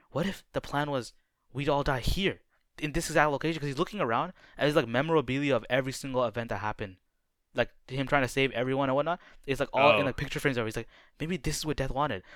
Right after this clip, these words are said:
Speaker 1: us to fall." And then they just show, like, a wide shot of them, them sitting, and there's, like, a glass. It's construction happening. Of course, it's always construction. Like, a huge steel beam or whatever just goes right through the, and then cuts to black. Did they die? Did they not die? They died. <laughs> I mean, <laughs>
Speaker 2: They died.
Speaker 1: Yeah. Anyways, it's a pretty dark movie, but it's,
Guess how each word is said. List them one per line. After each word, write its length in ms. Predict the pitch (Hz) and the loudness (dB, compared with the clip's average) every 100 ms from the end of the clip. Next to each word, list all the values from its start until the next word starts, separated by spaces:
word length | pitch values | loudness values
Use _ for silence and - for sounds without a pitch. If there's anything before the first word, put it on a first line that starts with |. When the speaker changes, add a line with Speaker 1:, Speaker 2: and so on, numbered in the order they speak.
| - | 2
Speaker 1:
us 140 | 156 | 2
to 100 | - | 2
fall." 220 | - 151 - - | 4 4 2 2
And 120 | 151 | 4
then 80 | 175 | 6
they 80 | 175 | 4
just 140 | 190 | 6
show, 100 | 202 | 6
like, 100 | 190 | 6
a 60 | 117 | 6
wide 220 | 107 135 | 6 6
shot 200 | - - | 6 4
of 80 | 131 | 6
them, 180 | 135 127 | 4 2
them 160 | 127 | -4
sitting, 340 | - 135 156 196 _ - | 0 2 2 0 _ -8
and 100 | 123 | -4
there's, 40 | 135 | 0
like, 100 | 123 | -2
a 40 | |
glass. 300 | 117 117 147 | 0 2 2
It's 100 | - | 0
construction 400 | - - 160 156 | -6 0 0 0
happening. 300 | 120 120 120 | 2 2 0
Of 100 | 101 | -6
course, 200 | - 143 | -2 -4
it's 40 | 120 | -2
always 160 | 117 | -4
construction. 480 | - - 123 - 107 - - - | -4 -8 -8 -8 -14 -16 -16 -8
Like, 120 | - | -6
a 20 | |
huge 320 | - 170 165 | -4 -2 -2
steel 260 | - 147 139 | 0 0 0
beam 220 | 127 131 | 0 0
or 40 | |
whatever 220 | 120 117 113 | 0 0 -2
just 140 | 110 | -4
goes 160 | 120 101 | -4 0
right 260 | 117 127 | 0 0
through 140 | 127 123 | -4 -4
the, 120 | 120 | -4
and 100 | 120 | -4
then 160 | 113 107 - | -6 -8 -12
cuts 260 | 110 - | -12 -10
to 80 | - | -12
black. 220 | 95 85 - _ _ _ _ _ | -12 -14 -16 _ _ _ _ _
Did 100 | - | -8
they 100 | 117 | -4
die? 200 | 143 151 | 2 2
Did 100 | 127 | 4
they 60 | 113 | 2
not 200 | 117 123 | 2 0
die? 220 | 135 139 - _ - | -2 -4 -10 _ -10
They 140 | 98 | -8
died. 220 | 87 82 _ - _ - | -8 -10 _ -20 _ -4
<laughs> 200 | - 214 | 2 6
I 40 | |
mean, 200 | 180 139 - 196 196 | 6 4 4 4 4
<laughs> 260 | 160 - 120 | 4 -2 2
Speaker 2:
They 200 | 135 123 | 6 6
died. 300 | 107 98 - - | 6 4 -2 -12
Speaker 1:
Yeah. 160 | 110 113 - _ _ _ _ _ - | -10 -10 -14 _ _ _ _ _ -8
Anyways, 440 | 147 131 117 117 | -4 -2 -2 -4
it's 100 | 139 | -6
a 40 | |
pretty 180 | - 220 | -6 -4
dark 240 | 185 151 156 | 2 2 2
movie, 280 | 151 151 139 | -6 -6 -4
but 160 | - | 0
it's, 180 | 254 - | 0 -2